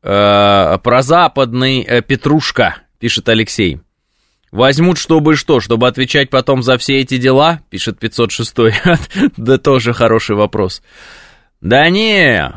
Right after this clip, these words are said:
Навальная заявила, что не стоит говорить с, э, президентом Путиным, а продолжать с ним бороться и победить. И наливает, и наливает, пишет, э, Василий. Ну, Василий, вы же понимаете,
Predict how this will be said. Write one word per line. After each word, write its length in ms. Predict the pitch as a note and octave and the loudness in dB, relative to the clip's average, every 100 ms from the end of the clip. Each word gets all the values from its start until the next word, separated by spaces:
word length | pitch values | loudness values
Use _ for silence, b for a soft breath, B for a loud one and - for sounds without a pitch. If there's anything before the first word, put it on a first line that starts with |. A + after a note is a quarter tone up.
| - | -12
Навальная 720 | A2 A#2+ C#3+ G3 F#3 D3 C3+ B2+ | -4 -2 2 2 2 2 2 2
заявила, 540 | C3+ C#3 D3+ F3 C3+ | 2 2 2 2 0
что 200 | - B2+ | 0 0
не 140 | C3 | 0
стоит 420 | C#3 - F3+ D#3+ A2+ | -2 0 2 2 0
говорить 540 | B2 B2 C3 C#3+ A#2 | 2 4 4 2 -2
с, 160 | - A#2+ | -4 2
э, 340 | A#2 A2+ G#2+ | 4 4 2
президентом 680 | - A#2+ A2+ B2 C#3 B2 A2 | 0 -4 -2 0 0 0 -2
Путиным, 440 | C#3+ D#3 B2+ G2+ | -2 -2 -2 -2
а 80 | G2 | -2
продолжать 600 | A2+ A2+ A#2 A#2+ C#3+ C#3 | 0 0 2 2 2 0
с 60 | - | -2
ним 180 | B2+ A2+ | -2 0
бороться 460 | A#2+ C3+ C#3+ - | 2 2 0 0
и 100 | A2 | 0
победить. 760 | G2 A2 A2+ A#2 D3 G#2 - _ _ _ _ _ | 0 -2 -2 0 0 -2 -6 _ _ _ _ _
И 160 | A2 A#2+ | -2 0
наливает, 840 | A#2 A#2 G#2+ A#2 D3+ C#3+ G#2 G2 | 2 2 2 2 4 4 2 -2
и 60 | A2 | -4
наливает, 880 | A2+ A#2 A2+ A2 C3+ C#3+ A#2 G2 - | -2 0 2 2 2 2 0 -2 -6
пишет, 400 | A#2+ - A#2 - | -4 -2 -4 0
э, 200 | C#3+ D3+ | 2 4
Василий. 560 | D3 - C#3+ A2+ - B B B B _ | 2 2 0 -2 -6 B B B B _
Ну, 220 | A#2 A#2 | -2 2
Василий, 420 | A2+ B2 C#3 G#2+ | 2 2 0 2
вы 160 | G2 A#2+ | 2 0
же 100 | A2+ | 0
понимаете, 840 | A#2+ A2 A2 B2 A#2+ A2+ A2 G#2 | -2 0 0 0 0 0 0 0